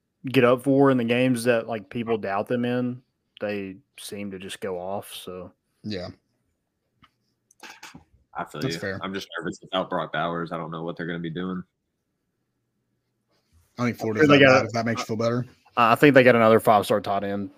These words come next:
Speaker 1: behind him, so I think they're good.
Speaker 2: Well, that's fair.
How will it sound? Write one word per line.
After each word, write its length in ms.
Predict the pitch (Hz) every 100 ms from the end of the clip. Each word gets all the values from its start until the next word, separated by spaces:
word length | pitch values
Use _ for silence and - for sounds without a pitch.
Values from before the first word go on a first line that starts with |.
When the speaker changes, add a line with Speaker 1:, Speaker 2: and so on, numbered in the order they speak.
| _ 135
Speaker 1:
behind 340 | 113 104 104 98
him, 280 | 107 95
so 220 | 92 110 101
I 40 |
think 180 | 101 92
they're 100 | 95
good. 240 | 95 101 - - -
Speaker 2:
Well, 180 | 175 180
that's 200 | 226 -
fair. 520 | - 151 160 165 160